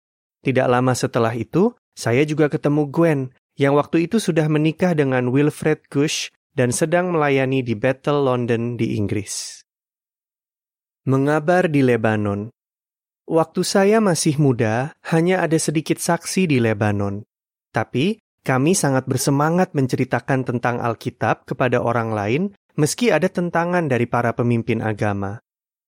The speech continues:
Ada beberapa kejadian yang masih saya ingat. Suatu hari, saat saya dan kakak perempuan saya, Sana, sedang mengabar di sebuah apartemen,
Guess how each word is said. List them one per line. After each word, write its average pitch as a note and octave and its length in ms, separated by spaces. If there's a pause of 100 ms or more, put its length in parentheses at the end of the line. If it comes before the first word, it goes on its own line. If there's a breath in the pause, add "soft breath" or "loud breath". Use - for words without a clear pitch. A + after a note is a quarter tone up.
Ada C3 280
beberapa B2 520
kejadian B2 560
yang C3 200
masih C3 360
saya A2+ 320
ingat. G#2 320 (880)
Suatu C3 480
hari, B2 560 (160)
saat C#3+ 400
saya D#3+ 400
dan C3 160
kakak D3 400
perempuan C3+ 480
saya, B2+ 560
Sana, A#2+ 560
sedang C#3 400
mengabar C3+ 480
di C3+ 80
sebuah B2+ 560
apartemen, B2+ 640